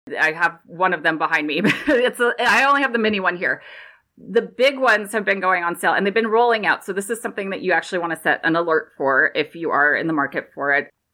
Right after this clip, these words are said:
But there's been various ones that have been, a Minnie Mouse one for nine dollars. That's a fourteen inch version.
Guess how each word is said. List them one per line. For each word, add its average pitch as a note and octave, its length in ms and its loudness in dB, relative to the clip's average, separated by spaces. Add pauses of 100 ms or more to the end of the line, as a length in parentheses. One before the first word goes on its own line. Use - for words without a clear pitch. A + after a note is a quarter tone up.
(180)
But F3 280 2
there's F3 260 2
been E3+ 220 0
various F3 360 2
ones D#3 420 0
that D3+ 140 0
have D#3 140 -8
been, D3+ 320 -2
a D3 140 2
Minnie F3 240 -2
Mouse F3 260 -2
one D3+ 220 0
for C3+ 100 -2
nine F3+ 300 2
dollars. E3+ 440 2
That's C#3 160 -14
a E3 60 -10
fourteen F3 420 -2
inch D#3+ 280 -6
version. D#3 640 0